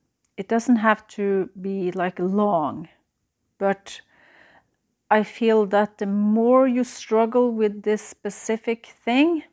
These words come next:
either it's health or your business,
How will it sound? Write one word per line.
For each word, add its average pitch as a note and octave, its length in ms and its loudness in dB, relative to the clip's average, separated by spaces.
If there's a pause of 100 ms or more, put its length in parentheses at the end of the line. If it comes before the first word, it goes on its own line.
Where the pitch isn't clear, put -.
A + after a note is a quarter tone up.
(720)
either G3 260 -4
it's F#3+ 220 -6
health A3 420 2
or G3 100 -4
your F#3 120 -4
business, A#3+ 640 -4